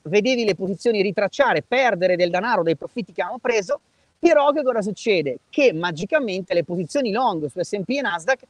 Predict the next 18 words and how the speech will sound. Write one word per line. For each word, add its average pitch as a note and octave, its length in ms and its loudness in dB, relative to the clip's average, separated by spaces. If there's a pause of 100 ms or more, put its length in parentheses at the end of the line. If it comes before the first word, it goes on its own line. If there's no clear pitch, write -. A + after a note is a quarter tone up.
(140)
guadagnano. D#3 680 0 (380)
Quindi C#4+ 320 4
tu D4+ 180 4
sai B3+ 360 2
che - 120 -2
il F#3 180 0
tuo, D#4 400 2 (500)
ah, C4 280 -2
le F#3+ 160 0
tue D4+ 220 -2
asset B3+ 360 -2
class - 400 -4
sono A#3 340 -4
bilanciate C4 640 -2
in C#4 100 -4
modo A#3+ 180 -4
tale A#3 240 0
che, F#3 260 2